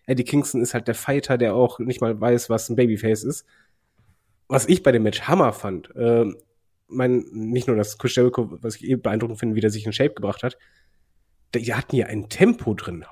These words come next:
Holy shit. Und das war jetzt nicht ein Tempo wie bei den Young Bucks, von wegen, ja, mega spektakulär, sondern einfach, die haben einf-, einfach keine Pause gehabt. Das war jetzt nicht so, ja, ich schlag dich, jetzt bleib ich auf dem Boden liegen oder sonst was, sondern es ging halt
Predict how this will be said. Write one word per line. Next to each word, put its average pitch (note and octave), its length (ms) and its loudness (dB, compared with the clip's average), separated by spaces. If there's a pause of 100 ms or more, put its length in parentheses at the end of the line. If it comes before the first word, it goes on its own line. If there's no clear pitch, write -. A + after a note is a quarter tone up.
(120)
Holy C#3+ 360 6
shit. - 520 2 (400)
Und B2 80 -2
das C3+ 160 4
war C3 100 8
jetzt C3 120 4
nicht D#3 140 4
ein B2+ 80 0
Tempo D#3 300 4
wie A#2 40 2
bei G#2+ 140 2
den G#2+ 120 2
Young E3 220 6
Bucks, D3+ 240 0
von B2 100 2
wegen, B2 120 6
ja, B2+ 260 2
mega C#3 420 2
spektakulär, C3 480 0
sondern A#2 140 2
einfach, - 240 -4 (920)
die B2 80 0
haben C#3+ 120 2
einf-, B2+ 280 -4
einfach C#3 240 0
keine A#2 180 -2
Pause G#3 320 4
gehabt. G#2 200 2
Das A2+ 80 -2
war A#2 100 8
jetzt B2+ 100 6
nicht C3 120 2
so, B2 60 0
ja, C3 220 2
ich B2 100 -2
schlag - 240 4
dich, C#3+ 100 0
jetzt A2+ 220 -2
bleib A#2+ 140 2
ich A2 80 -2
auf G#2 60 -6
dem A#2 100 -6
Boden D3 220 4
liegen C#3 160 4
oder A#2+ 120 6
sonst C3+ 180 2
was, B2+ 100 0
sondern B2 140 2
es A2 80 -2
ging B2 140 -2
halt A2+ 140 -2